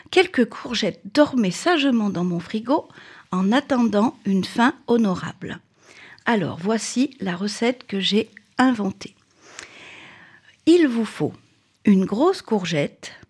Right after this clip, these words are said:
un jus de citron, trois cuillères à soupe d'huile de pistache,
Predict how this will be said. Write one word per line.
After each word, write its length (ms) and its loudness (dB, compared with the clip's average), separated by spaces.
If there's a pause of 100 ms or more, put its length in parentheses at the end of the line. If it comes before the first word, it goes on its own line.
(300)
un 160 -6
jus 180 -14
de 60 -20
citron, 560 0 (680)
trois 320 -2
cuillères 500 -4
à 80 -4
soupe 420 -10 (140)
d'huile 360 -6
de 100 -6
pistache, 680 -6